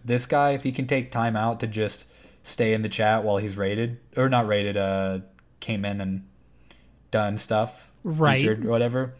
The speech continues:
Speaker 1: then a small Toontown streamer can," is, that's my point.
Speaker 2: Okay. I, I
Speaker 1: Is
Speaker 2: love how
Speaker 1: that
Speaker 2: you looped it back around, and now you reminded me of my impression.
Speaker 1: Yes, yeah. I was
Speaker 2: <laughs>
Speaker 1: looping
Speaker 2: Thank
Speaker 1: it back
Speaker 2: you.
Speaker 1: around that, like, the fact that, like, you can be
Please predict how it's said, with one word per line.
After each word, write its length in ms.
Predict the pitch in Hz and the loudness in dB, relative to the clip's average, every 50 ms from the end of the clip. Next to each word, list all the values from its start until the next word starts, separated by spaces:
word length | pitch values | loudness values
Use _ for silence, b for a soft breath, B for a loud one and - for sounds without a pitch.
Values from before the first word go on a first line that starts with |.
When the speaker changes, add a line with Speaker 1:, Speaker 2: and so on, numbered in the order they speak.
| B B B B B B B | B B B B B B B
Speaker 1:
then 260 | 127 120 120 147 143 | -4 0 0 2 2
a 80 | 131 117 | 2 2
small 960 | - - - 170 165 160 160 165 160 160 160 156 151 151 151 156 - - - - _ _ - | 0 0 -2 0 2 4 6 6 6 6 6 6 6 4 2 0 -4 -10 -20 -20 _ _ -4
Toontown 540 | - 175 160 151 147 135 135 117 110 107 110 | 0 2 2 2 2 2 2 2 2 0 -2
streamer 540 | - - 107 104 98 92 90 90 95 101 - b b b b b b b b _ | -2 -2 0 0 0 -2 -4 -6 -8 -10 -12 b b b b b b b b _
can," 420 | - - 101 85 80 80 98 113 - - - - - - - _ _ - | -8 -6 -6 -6 -8 -10 -14 -14 -16 -20 -20 -20 -20 -20 -20 _ _ -4
is, 160 | 113 110 104 | -4 -2 2
that's 240 | 107 107 107 - - | 2 2 2 0 -2
my 80 | 95 90 | -4 -4
point. 340 | - 98 90 85 101 - - 208 | -4 -6 -10 -10 -12 -6 0 4
Speaker 2:
Okay. 480 | 202 220 220 - - 143 127 131 135 - - _ _ - - | 4 4 4 4 0 -2 -2 -4 -6 -12 -18 _ _ -8 -2
I, 360 | 190 190 196 196 190 190 170 - - | 0 2 2 2 2 0 -2 -2 2
I 80 | - 143 | 4 4
Speaker 1:
Is 60 | - | 6
Speaker 2:
love 100 | 220 135 | 6 6
how 120 | 131 127 | 6 6
Speaker 1:
that 100 | 123 - | 6 4
Speaker 2:
you 120 | 208 208 196 | 4 2 2
looped 400 | 185 180 180 190 202 190 - - | 2 2 2 2 2 0 0 -4
it 120 | 180 160 | -2 0
back 240 | 170 165 165 165 - | 2 0 0 0 -2
around, 420 | 160 156 160 160 156 165 165 160 | -2 0 2 2 2 0 0 -2
and 100 | 156 156 | -2 0
now 120 | 160 160 170 | 0 2 2
you 180 | 180 185 190 | 2 2 2
reminded 360 | 180 175 185 180 180 180 175 | 2 2 2 2 4 2 2
me 80 | 175 175 | 0 0
of 100 | 170 170 | 0 2
my 100 | 170 160 | 0 0
impression. 720 | 151 147 151 - - 190 180 - - 147 127 107 147 143 - - - _ - - - _ - - | 2 0 0 2 2 2 2 2 0 -4 -6 -6 -8 -12 -14 -18 -20 _ -20 -20 -20 _ -20 -12
Speaker 1:
Yes, 560 | - 143 147 156 147 - - - - - - - | -6 -2 0 0 0 0 -2 -6 -10 -10 -10 -4
yeah. 360 | 123 127 127 120 107 98 92 101 | 0 2 4 4 4 2 2 4
I 120 | 113 - 143 | 6 6 6
was 160 | 147 139 135 | 6 6 4
Speaker 2:
<laughs> 0 | |
Speaker 1:
looping 260 | 165 175 170 190 190 190 | 4 6 6 8 8 8
Speaker 2:
Thank 100 | 175 - | 8 6
Speaker 1:
it 0 | |
back 160 | 156 147 143 | 6 4 4
Speaker 2:
you. 60 | - | 4
Speaker 1:
around 360 | 151 139 139 135 135 135 135 123 | 4 6 6 6 4 4 4 2
that, 160 | 123 120 113 | 2 2 2
like, 340 | 120 113 113 110 107 113 - | 2 2 2 2 2 -2 -4
the 80 | 127 120 | -8 -4
fact 320 | - - 127 120 120 - | 0 2 2 2 2 2
that, 140 | 123 120 113 | 0 -2 0
like, 100 | 113 113 | -2 -2
you 140 | 117 120 117 | -2 -2 -2
can 120 | 123 120 | -2 -2
be 300 | 113 117 110 110 110 | 0 0 0 -2 -2